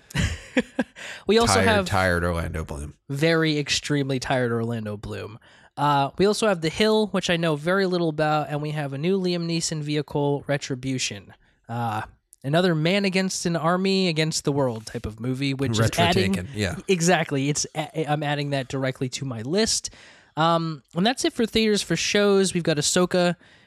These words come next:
Speaker 1: actually premiering on the twenty-second, not the twenty-third as I previously thought, on Disney Plus. And I
Speaker 2: Yes.
Speaker 1: believe, like you said, it was a two episode premiere
Speaker 2: Two
Speaker 1: coming out.
Speaker 2: episode start. Yep.
Speaker 1: So that'll be interesting. Uh, and then we have Invasion Season two coming back to Apple T V Plus on the twenty-third as well.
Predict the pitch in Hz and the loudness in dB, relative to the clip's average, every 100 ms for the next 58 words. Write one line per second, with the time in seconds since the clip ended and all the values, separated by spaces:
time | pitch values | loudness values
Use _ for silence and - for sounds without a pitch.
0 | _ 151 175 - 175 170 160 170 165 165 | _ 0 0 -2 -2 -4 -2 -2 0 0
1 | 156 147 139 - 147 135 - 185 180 190 | 0 0 -2 -2 -4 -4 -2 0 0 -2
2 | 147 165 208 196 214 208 196 208 196 170 | 0 -2 -2 -2 0 0 2 0 2 2
3 | 165 151 143 135 127 - - - 185 175 | 0 0 -4 -4 -6 -8 -8 0 0 0
4 | - 147 135 123 120 113 170 160 - - | -2 -4 -4 -6 -6 -4 0 0 0 -8
5 | - - - 131 139 135 151 147 170 170 | -14 -20 -10 -6 -4 -2 0 2 0 0
6 | 143 131 - 123 - 165 156 143 135 123 | -2 -6 -4 -4 0 2 2 0 -2 -2
7 | 123 - 196 208 208 - - - - 190 | -4 0 2 4 2 -2 -4 -2 0 0
8 | 180 196 190 202 208 - 156 170 - 190 | 0 0 0 0 -2 2 4 4 4 2
9 | 127 104 - 92 85 - 131 147 - _ | 0 -2 -4 -4 -4 -4 -2 -2 -6 _
10 | - - _ - - 147 139 123 107 135 | -20 -20 _ 0 4 4 4 0 -4 0
11 | 196 190 202 190 - 185 - 185 185 180 | 0 2 2 2 0 0 0 0 0 0
12 | 160 156 165 185 196 202 185 180 190 190 | 0 2 2 2 2 2 2 2 2 0
13 | - 190 185 175 180 175 175 160 156 156 | 0 0 0 0 0 0 0 2 2 2
14 | 156 143 143 - 139 - 143 - 139 127 | 0 -2 -2 -6 -6 -2 -2 -2 -6 -6
15 | 139 127 120 120 117 - 113 113 113 127 | -6 -6 -8 -8 -8 -10 -10 -8 -4 -2
16 | 131 127 | 0 -2